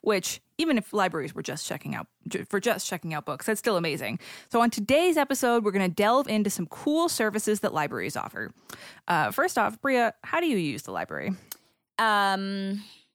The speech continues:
Speaker 2: I use it as a reader, mostly. What's interesting is I don't actually step foot in the library very often. I am usually, I'm an e-reader, so I download books, uh, ebooks from the library, as people know, or I'm usually always listening to some book on Libby.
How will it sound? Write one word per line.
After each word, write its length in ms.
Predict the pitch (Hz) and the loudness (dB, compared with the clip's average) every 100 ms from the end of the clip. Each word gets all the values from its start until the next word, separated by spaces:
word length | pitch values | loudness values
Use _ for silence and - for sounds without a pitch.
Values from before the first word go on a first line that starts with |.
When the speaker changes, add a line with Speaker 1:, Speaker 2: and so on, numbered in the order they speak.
| _ _ _ _ _ 175 | _ _ _ _ _ 2
Speaker 2:
I 180 | 185 | 4
use 380 | 175 170 170 170 | 2 2 0 2
it 420 | 185 202 - - - _ _ _ - | 2 2 0 -10 -14 _ _ _ -2
as 160 | 175 185 | 0 0
a 80 | 202 | 0
reader, 380 | 254 370 143 - _ | 0 0 -2 -4 _
mostly. 520 | 185 170 - 160 95 - - - | -2 0 0 -4 -6 -8 -14 -4
What's 260 | 320 427 539 | -2 0 -2
interesting 260 | 587 571 466 | -2 0 0
is 80 | 311 | 2
I 80 | 349 | 0
don't 180 | 508 523 | 0 -4
actually 320 | - 403 320 | -4 -4 -4
step 400 | - - 240 - | -4 -2 -2 -4
foot 400 | - - 285 - | -6 2 2 2
in 160 | - 190 | -4 -2
the 80 | |
library 640 | 165 175 160 165 156 147 - - | 0 2 2 0 0 0 -6 -14
very 640 | 160 214 185 170 160 - - | -6 0 2 2 0 -2 -2
often. 460 | 135 147 151 95 - - - | -2 -2 -8 -10 -12 -10 -2
I 120 | 208 | 0
am 200 | 220 220 | 2 2
usually, 420 | 240 233 240 220 | 0 2 2 2
I'm 180 | 196 196 | 2 0
an 60 | 185 | 0
e-reader, 560 | 233 240 247 240 233 | 0 0 2 2 2
so 140 | 233 185 | 2 0
I 100 | 185 | 2
download 400 | 190 190 190 180 | 0 0 0 0
books, 340 | 190 - - - | 0 -2 -6 0
uh, 180 | 175 - | 0 2
ebooks 360 | 214 214 220 | 2 2 0
from 80 | 233 | -2
the 80 | 220 | 2
library, 360 | 180 180 185 | 2 4 2
as 100 | 190 | 0
people 240 | - 185 190 | -2 -6 -2
know, 200 | 160 165 | 0 2
or 200 | 180 185 | 2 2
I'm 120 | 190 | 2
usually 340 | 208 330 508 415 | 0 0 0 2
always 240 | 262 247 | 2 2
listening 320 | 202 208 214 | -2 -4 -4
to 80 | 196 | -2
some 220 | - 185 | -2 0
book 160 | 175 175 | 0 0
on 180 | 156 143 | -2 -2
Libby. 380 | 139 127 117 | -4 -4 -6